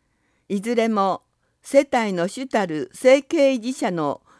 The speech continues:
事業収入等が前年と比べて三割以上減少すると見込まれる世帯に対し、減免を行います。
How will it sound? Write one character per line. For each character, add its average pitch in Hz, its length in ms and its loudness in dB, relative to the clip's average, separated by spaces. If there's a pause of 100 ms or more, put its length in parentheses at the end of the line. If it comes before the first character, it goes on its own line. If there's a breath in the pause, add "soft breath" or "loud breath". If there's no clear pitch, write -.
(100)
事 180 200 -6
業 269 240 0
収 262 320 -4
入 240 260 -2
等 226 280 0
が 160 240 -2
前 240 180 2
年 254 320 0
と 226 100 -2
比 233 160 -6 (140)
べ 165 100 -4
て - 300 -6 (420 soft breath)
三 262 320 0
割 262 380 0
以 240 60 -2
上 175 260 2
減 240 240 0
少 262 240 -2
す 269 120 -10
る 247 120 -6
と 151 140 -4
見 156 140 -4
込 208 140 -2
ま 220 160 2
れ 214 120 0
る 190 120 -4
世 214 240 -6
帯 170 200 0
に 143 140 -4
対 135 240 -4
し、 - 300 -16 (440 soft breath)
減 240 320 2
免 226 280 -2
を 202 160 -2
行 190 140 -6
い 170 240 -4
ま 156 160 -8
す。 - 180 -20